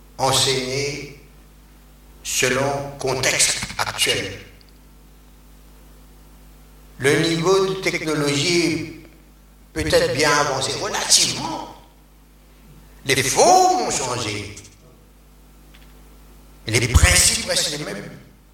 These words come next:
Wa yuzakkihim. Ensuite, quand Rasulullah sallallahu alayhi wa sallam a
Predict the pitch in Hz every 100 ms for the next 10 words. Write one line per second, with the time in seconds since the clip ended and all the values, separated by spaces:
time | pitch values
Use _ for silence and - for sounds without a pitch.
0 | _ _ - - - - - - - -
1 | - - - - - - - - - -
2 | - - - - - - - - - -
3 | - - - - - 117 123 123 156 156
4 | 151 143 135 127 127 - - - - 143
5 | 190 185 - 247 254 247 208 196 233 233
6 | 190 170 107 - - 147 139 220 208 165
7 | 156 196 196 170 156 156 165 160 151 -